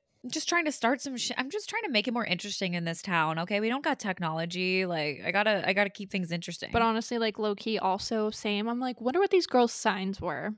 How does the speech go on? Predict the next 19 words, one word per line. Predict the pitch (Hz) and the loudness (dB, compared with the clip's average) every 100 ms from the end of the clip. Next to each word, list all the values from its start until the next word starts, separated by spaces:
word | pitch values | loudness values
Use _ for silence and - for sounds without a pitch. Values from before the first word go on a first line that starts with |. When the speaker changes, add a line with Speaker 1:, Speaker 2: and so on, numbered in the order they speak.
| _ | _
Speaker 2:
Was | 233 233 | -2 0
astrology | 233 - 254 269 294 | 0 4 4 6 4
a | 294 | 2
thing | 277 277 | 0 2
back | 269 269 | 2 2
then? | 269 269 277 285 | 2 0 0 -4
Speaker 1:
<laughs> | - | -6
I | - - - - | -14 -20 -20 -14
wonder | 190 190 | -10 -10
if | |
we | 214 | -12
could | 202 - | -14 -18
look | 202 | -20
up | 220 | -20
their | - - | -20 -20
birth | 226 214 _ | -20 -20 _
dates. | - 226 240 | -18 -16 -8
Elizabeth | - 254 254 269 262 | -2 0 2 2 2
Paris, | 262 254 233 233 226 226 | 6 10 12 12 12 10